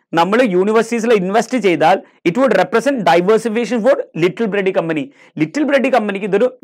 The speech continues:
ഡൈവേഴ്സിഫിക്കേഷൻ എത്രത്തോളം ആകും? നമ്മൾ ഇങ്ങനെ കുറെ കുട്ടികൾ വേണമെങ്കിൽ ഇതിനെ തെറ്റായിട്ട് പറയും, ഇത് furniture-ിലാണുള്ളത്, നമ്മൾ already furniture-ിൽ ചെയ്യുന്ന കമ്പനി തന്നെയാണ്,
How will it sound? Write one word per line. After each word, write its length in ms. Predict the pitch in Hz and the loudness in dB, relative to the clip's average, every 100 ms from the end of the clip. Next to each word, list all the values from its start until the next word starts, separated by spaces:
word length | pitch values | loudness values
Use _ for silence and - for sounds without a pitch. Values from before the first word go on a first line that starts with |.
| 160 | 0
ഡൈവേഴ്സിഫിക്കേഷൻ 760 | 165 190 226 226 233 240 233 | 2 2 0 -2 -4 -4 -4
എത്രത്തോളം 420 | 180 196 214 214 | -6 -4 0 2
ആകും? 380 | 165 170 147 135 _ _ _ - | 2 2 -2 -8 _ _ _ -4
നമ്മൾ 180 | 170 247 | 0 2
ഇങ്ങനെ 240 | 233 240 | 0 -4
കുറെ 280 | - 208 269 | 0 0 2
കുട്ടികൾ 220 | 262 285 | 2 2
വേണമെങ്കിൽ 360 | 277 262 269 254 | 2 2 2 0
ഇതിനെ 120 | 254 | 0
തെറ്റായിട്ട് 460 | 233 190 254 233 | -2 0 0 2
പറയും, 260 | 190 147 - | 2 -2 -6
ഇത് 100 | 156 | 0
furniture-ിലാണുള്ളത്, 1300 | 226 226 160 185 233 240 269 262 226 214 165 151 175 _ _ _ - | 0 4 4 4 2 0 0 2 2 0 -2 -2 -6 _ _ _ -4
നമ്മൾ 160 | 160 202 | 2 4
already 280 | 180 214 | 4 2
furniture-ിൽ 500 | 247 233 226 226 240 | 2 2 2 0 0
ചെയ്യുന്ന 260 | 220 214 220 | 2 2 2
കമ്പനി 360 | 196 185 208 214 | 0 0 0 0
തന്നെയാണ്, 320 | 170 151 | 0 -6